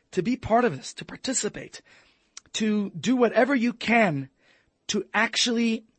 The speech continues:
show, demonstrate, create a more of an awareness of this project, and to join with your family in whatever way possible to talk about how, of ways, how we could be more inclusive, to show children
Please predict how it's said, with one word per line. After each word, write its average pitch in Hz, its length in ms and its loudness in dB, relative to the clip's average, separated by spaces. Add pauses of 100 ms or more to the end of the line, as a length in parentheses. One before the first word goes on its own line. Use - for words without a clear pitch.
(340)
show, 220 480 4 (640)
demonstrate, 202 760 0 (100)
create 190 420 0
a 180 60 -4
more 190 180 4
of 190 80 2
an 190 80 0
awareness 190 640 2 (400)
of 170 320 4 (100)
this 175 460 0 (1160)
project, 185 580 0 (340)
and 160 140 -4
to 170 80 -8
join 190 260 0
with 233 140 0
your 220 100 0
family 190 640 2
in 147 100 -6
whatever 196 320 0
way 196 140 4
possible 165 580 -2 (360)
to 139 100 -12
talk 214 260 0
about 165 180 2
how, 160 360 2 (180)
of 139 240 -6
ways, 165 460 4 (240)
how 156 120 -4
we 151 80 -4
could 156 120 -8
be 151 60 -4
more 175 180 0
inclusive, 170 560 -6 (340)
to - 80 -12
show 208 180 4
children 208 600 0